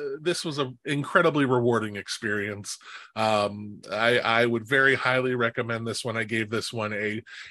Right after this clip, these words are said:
a four taco rating. Um, it just, you know, every once in a while, a movie like this really, uh, f-, finds its way to get through to me. And this one did it. I don't know why I was so, uh, wholly,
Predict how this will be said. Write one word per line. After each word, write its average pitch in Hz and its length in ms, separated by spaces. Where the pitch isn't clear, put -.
a 127 140
four 165 380
taco 135 480
rating. 117 640
Um, 104 560
it 110 140
just, - 540
you 254 120
know, 214 160
every 214 280
once 226 280
in 285 60
a 208 60
while, 147 340
a 135 60
movie 160 240
like 170 240
this 170 240
really, 170 640
uh, - 60
f-, - 440
finds 175 320
its 175 160
way 156 180
to 139 80
get 127 260
through 147 280
to 110 60
me. 98 200
And 107 320
this 131 240
one 135 180
did 120 200
it. 107 140
I - 60
don't 110 220
know 117 100
why 117 280
I 127 60
was 123 200
so, 123 500
uh, 113 260
wholly, 139 800